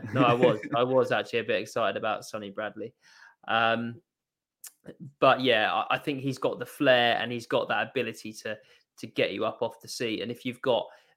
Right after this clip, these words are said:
Speaker 1: Mendez-Laing on one side, him on the other side, um, I, I think we're gonna carve teams open if we, if we play free-flowing football. So, yeah, can't wait to get him in, but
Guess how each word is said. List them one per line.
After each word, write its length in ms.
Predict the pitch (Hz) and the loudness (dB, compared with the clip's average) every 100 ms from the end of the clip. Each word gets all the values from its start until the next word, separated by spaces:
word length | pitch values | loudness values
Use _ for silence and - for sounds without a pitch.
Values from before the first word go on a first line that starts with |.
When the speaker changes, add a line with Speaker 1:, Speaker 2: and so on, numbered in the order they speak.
| 135 | -4
Speaker 1:
Mendez-Laing 880 | 123 117 113 110 117 113 110 110 - | -2 0 -4 -2 0 2 0 -4 -8
on 200 | 117 120 | -6 -2
one 220 | 117 107 | -2 -2
side, 340 | - 117 110 | -2 -2 -2
him 200 | 110 123 | -2 -4
on 120 | 113 110 | -2 -2
the 100 | 113 | -2
other 160 | 113 | -2
side, 460 | - 120 113 110 - _ _ _ _ - | -4 0 2 0 -4 _ _ _ _ -6
um, 260 | 101 107 104 - | 0 0 -2 -8
I, 280 | - - - | -12 -12 -14
I 40 | |
think 300 | - 120 98 | -8 -8 -8
we're 100 | - | -10
gonna 180 | 113 107 | -6 -6
carve 360 | - 123 113 - | -4 0 0 0
teams 300 | 131 113 113 | -6 -6 0
open 340 | 113 107 104 | 0 -2 -8
if 160 | 107 - | -10 -8
we, 280 | 107 80 - | -10 -10 -14
if 140 | - | -12
we 80 | 110 | -12
play 420 | 113 - 107 107 131 _ _ _ _ | -8 -2 -2 -2 -8 _ _ _ _
free-flowing 640 | - 131 110 - 110 107 | -12 -8 -6 -4 -4 -6
football. 460 | 110 110 98 110 90 | -6 -4 -4 -4 -4
So, 260 | - 113 120 - - _ _ | 0 0 -2 -10 -20 _ _
yeah, 220 | 123 117 - - _ | 6 6 6 -2 _
can't 240 | - 139 113 | 4 6 8
wait 160 | 113 - | 4 2
to 80 | |
get 160 | 120 123 | 4 6
him 120 | 120 | 6
in, 280 | 127 127 123 - - | 4 4 0 -10 -4
but 240 | 127 117 | 2 2